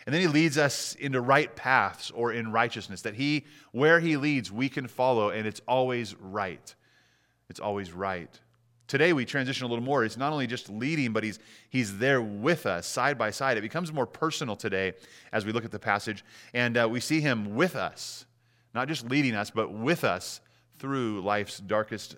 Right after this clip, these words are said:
valleys. So that's where we're gonna be today. I'm gonna go and pray for us, and we'll get into the text, and, uh, and we'll break it down. Let's pray.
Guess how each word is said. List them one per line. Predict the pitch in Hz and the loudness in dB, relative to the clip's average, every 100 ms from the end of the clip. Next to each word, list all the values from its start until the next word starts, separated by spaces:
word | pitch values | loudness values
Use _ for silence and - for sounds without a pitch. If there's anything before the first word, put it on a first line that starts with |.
| - | -16
valleys. | 87 95 90 85 80 78 | -6 -4 -4 -6 -12 -14
So | - 95 90 | -12 -8 -4
that's | 120 - | -4 -4
where | 120 | -6
we're | 107 | -6
gonna | 107 | -6
be | 92 107 | -8 -8
today. | 107 98 131 - - - _ - | -4 -4 -6 -12 -20 -20 _ -6
I'm | |
gonna | 127 | 0
go | 117 | 0
and | 95 | 0
pray | - 131 | 2 2
for | 143 104 | 4 2
us, | 104 - - _ _ - | 2 -2 -16 _ _ -10
and | 101 | -6
we'll | 104 | -2
get | 104 | -2
into | 107 | -4
the | 92 | -6
text, | - 120 - - - | -2 -4 -4 -14 -12
and, | 92 87 | -10 -8
uh, | 85 85 78 | -6 -6 -8
and | 90 | -6
we'll | 90 87 _ - _ _ _ | -6 -8 _ -20 _ _ _
break | 90 98 | -8 -8
it | 104 | -6
down. | 139 78 95 | -6 -8 -14
Let's | - | -6
pray. | 120 | -6